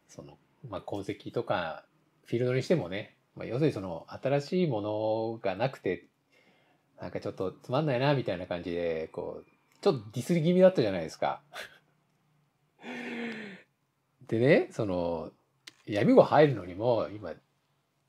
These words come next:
一人じゃやれないわけですよ。<laughs> やっぱりお仲間探しちゃうわけじゃないですか。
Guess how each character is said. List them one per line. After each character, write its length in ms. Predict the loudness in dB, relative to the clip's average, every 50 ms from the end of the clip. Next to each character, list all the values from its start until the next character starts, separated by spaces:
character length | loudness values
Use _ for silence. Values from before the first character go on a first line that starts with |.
| _ _ _ _ _ _ _ -18 -16
一 60 | -10
人 240 | 0 2 4 6 6
じ 80 | 6
ゃ 100 | 4 2
や 240 | 0 -4 0 2 2
れ 80 | 2 2
な 80 | 0
い 60 | 0
わ 60 | 0 2
け 100 | 2 2
で 100 | 0 0
す 100 | -4 -4
よ。 240 | -4 -4 -6 -8 -8 -12 -14 -14 -14 _ _ _ _ _ _
<laughs> 440 | _ _ _ -20 -20 -20 -20 _ _
や 100 | -6 -2
っ 20 | 4
ぱ 80 | 4
り 80 | 4 4
お 80 | 4 2
仲 200 | 2 2 4 4
間 100 | 2 4
探 180 | 4 6 4 6
し 20 | 6
ち 80 | 6
ゃ 40 | 6
う 20 | 6
わ 60 | 6
け 60 | 2
じ 60 | 0
ゃ 60 | -2
な 60 | -6 -8
い 20 |
で 60 | -10
す 80 | -12 -12
か。 180 | -12 -12 -12